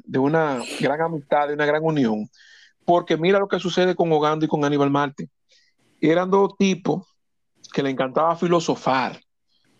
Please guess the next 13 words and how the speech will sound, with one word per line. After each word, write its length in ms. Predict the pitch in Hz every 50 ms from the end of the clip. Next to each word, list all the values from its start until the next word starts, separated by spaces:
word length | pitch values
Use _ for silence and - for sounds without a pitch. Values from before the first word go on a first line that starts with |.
| _ _ _ _ _ _
Estos 380 | - - 135 - - 185 165
tipos 320 | - 190 190 190 - 185 170
cogían 320 | - 165 147 175 175 180 185
unos 200 | 190 185 170 151
libros 420 | 160 170 190 190 170 156 147 139 135
y 60 | 139
una, 260 | 143 156 156 156 151 -
unas 220 | - 165 160 170 165
historias 800 | 165 165 _ _ - 175 175 165 147 135 127 127 123 123 127 - _ _ - - _ _ _ _
y 100 | - -
unas 220 | 156 175 180 165
cosas 380 | - - 185 180 175 185 165 165
extrañas, 600 | 170 170 - 165 165 156 143 135 127 127 127 143